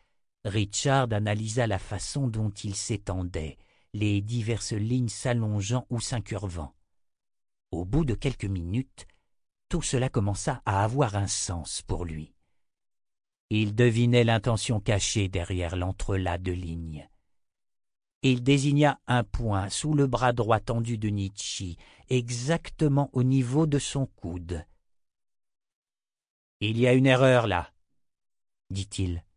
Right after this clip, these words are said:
Une erreur ? » répéta Z. Richard avait parlé tout haut sans vraiment s'en apercevoir.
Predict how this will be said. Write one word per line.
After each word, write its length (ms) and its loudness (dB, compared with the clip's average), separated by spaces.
Une 220 4
erreur ? » 680 0
répéta 480 -2
Z. 400 -2
Richard 680 4
avait 200 2
parlé 340 2
tout 360 -6
haut 180 2
sans 240 -2
vraiment 400 0
s'en 240 -4
apercevoir. 880 -6